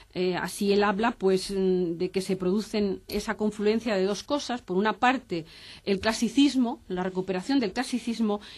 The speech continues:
y por otra parte, una especie de sentimiento romántico que lo invade todo. Así que vamos a tener, eh, muchas, eh, manifestaciones o, mm, iconográficas o incluso en arquitectura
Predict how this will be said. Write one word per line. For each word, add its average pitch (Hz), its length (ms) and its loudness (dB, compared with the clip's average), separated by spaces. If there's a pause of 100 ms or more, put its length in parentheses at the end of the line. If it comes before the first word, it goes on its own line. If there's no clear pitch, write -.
y 220 80 -2
por 226 140 0
otra 262 240 2
parte, 262 480 2
una 226 220 2
especie 240 380 -2
de 196 120 0
sentimiento 190 640 0
romántico 214 720 -2
que 185 100 -6
lo 175 80 -2
invade 165 380 -4
todo. - 340 -12 (420)
Así 180 280 -4
que 196 240 -2 (180)
vamos 208 380 2
a 190 80 -4
tener, 240 340 2 (320)
eh, 175 320 0
muchas, 208 720 4
eh, 202 220 0
manifestaciones 269 1200 0
o, 190 180 -4
mm, 165 640 -6
iconográficas 190 1080 -2 (320)
o 185 400 4
incluso 196 440 0
en 180 80 2
arquitectura 208 800 2